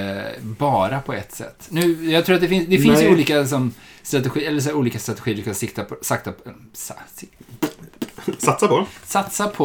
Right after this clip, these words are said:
Speaker 2: Mm.
Speaker 1: antingen det här eller det här. Men du kan inte bara göra det eftersom du tar slut, eh, efter ett tag.
Speaker 2: Ja, men precis.
Speaker 1: Så
Speaker 2: Alltså
Speaker 1: att du måste sprida ut det, åtminstone ta tre stycken. Och då är det
Speaker 2: Mm.
Speaker 1: tre utav sex, och då kan
Speaker 2: Mm.
Speaker 1: du hitta de tre som kommer
Speaker 2: Ja,
Speaker 1: in,
Speaker 2: men,
Speaker 1: så.
Speaker 2: eh, jo, precis. För,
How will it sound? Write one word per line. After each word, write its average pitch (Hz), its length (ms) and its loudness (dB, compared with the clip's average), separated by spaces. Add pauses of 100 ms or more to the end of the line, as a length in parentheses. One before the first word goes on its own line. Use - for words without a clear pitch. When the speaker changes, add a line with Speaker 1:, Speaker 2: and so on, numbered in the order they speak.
(120)
Speaker 2:
Mm. 165 160 2
Speaker 1:
antingen 147 260 2
det 143 60 -2
här 92 200 -2
eller 90 160 -4
det 85 60 -8
här. 87 220 -6
Men 131 160 2
du 131 120 4 (220)
kan 135 180 -2
inte 123 200 -2
bara 123 480 0
göra 85 180 0
det 78 80 -6
eftersom 98 340 -4
du 98 60 -4
tar 95 160 -10
slut, - 880 -4
eh, 95 160 -4
efter 92 160 -6
ett 82 80 -8
tag. 90 260 -6
Speaker 2:
Ja, 139 120 4
men 151 140 6
precis. 151 400 0
Speaker 1:
Så - 80 -2
Speaker 2:
Alltså 120 140 4
Speaker 1:
att 127 40 4
du - 20 6
måste 127 440 2
sprida 120 380 2
ut 90 200 -4
det, 95 140 -2
åtminstone 107 500 -2
ta 95 240 -6 (120)
tre 123 240 -2
stycken. - 460 -12 (100)
Och - 80 -2
då 123 60 6
är - 40 8
det - 60 6
Speaker 2:
Mm. - 120 0
Speaker 1:
tre 95 280 0
utav 80 240 -6
sex, - 560 -8
och 110 60 -8
då 101 80 -4
kan 101 180 -4
Speaker 2:
Mm. 110 160 4
Speaker 1:
du - 840 -10
hitta 104 280 -8
de 90 200 -6
tre 92 280 -8
som 95 200 -8
kommer 95 220 -4
Speaker 2:
Ja, - 60 4
Speaker 1:
in, 202 60 6
Speaker 2:
men, 190 140 8
Speaker 1:
så. - 100 -2
Speaker 2:
eh, 170 100 6 (100)
jo, 196 160 6
precis. 170 380 4
För, 147 200 -2